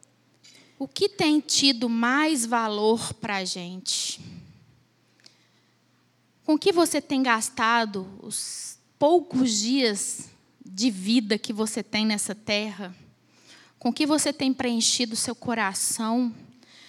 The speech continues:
Com que você tem preenchido as suas preocupações? Tudo é passageiro, do pó viemos, do pó voltaremos, pro pó voltaremos.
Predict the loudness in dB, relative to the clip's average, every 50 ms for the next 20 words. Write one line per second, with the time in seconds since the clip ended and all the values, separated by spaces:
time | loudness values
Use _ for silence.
0 | -20 -18 _ -10 -8 -4 -4 -4 -4 -4 -8 -10 -8 -8 -10 -12 -8 _ 0 2
1 | 2 2 2 0 0 0 2 2 2 2 4 4 4 4 4 2 2 0 -2 -4
2 | -4 -4 0 2 4 6 6 6 4 2 -2 -4 -2 -2 -2 -2 0 0 0 0
3 | 0 0 0 -2 0 0 0 -2 -2 -2 -4 -4 -6 -8 -12 -18 -20 _ _ _
4 | _ _ _ _ _ _ -16 -16 -10 _ 0 0 2 2 0 -2 -2 -4 -6 -6
5 | -6 -6 -6 -4 -4 -4 -2 -2 0 0 0 0 -2 -4 -2 0 0 0 0 2
6 | 4 6 6 8 6 6 4 2 2 2 4 4 4 4 4 4 4 4 4 4
7 | 2 2 0 0 0 0 0 0 -2 -6 -8 -6 -8 -8 -6 -6 -8 -10 -10 -10
8 | -10 -12 -12 -10 -10 -10 -8 -6 -6 -6 -4 -4 -6 -8 -8 -10 -10 -10 -10 -10
9 | -10 -10 -8 -6 -4 -6 -6